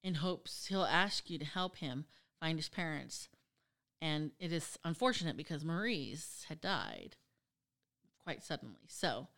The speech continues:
it could be the same kid. I'm not sure. Either way, it sounds like this place is rocking and rolling literally <laughs> all night long with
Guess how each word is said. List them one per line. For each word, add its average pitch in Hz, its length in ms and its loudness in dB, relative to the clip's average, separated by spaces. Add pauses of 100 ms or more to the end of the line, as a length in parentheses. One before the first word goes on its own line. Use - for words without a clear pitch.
(360)
it 170 100 -10
could 196 140 2
be 175 80 4
the 151 100 -2
same 139 220 -2
kid. 147 260 -4 (220)
I'm 156 80 -4
not 123 160 -2
sure. - 280 -8 (680)
Either 170 240 0
way, 180 360 6 (440)
it 175 160 -2
sounds 185 280 6
like 170 200 0
this 269 220 2
place 151 560 0 (240)
is 165 160 -2
rocking 160 300 4
and 175 160 2
rolling 147 420 2 (260)
literally 196 720 2 (140)
<laughs> - 160 -10
all 339 160 8
night 262 160 10
long 156 440 4 (360)
with 170 580 0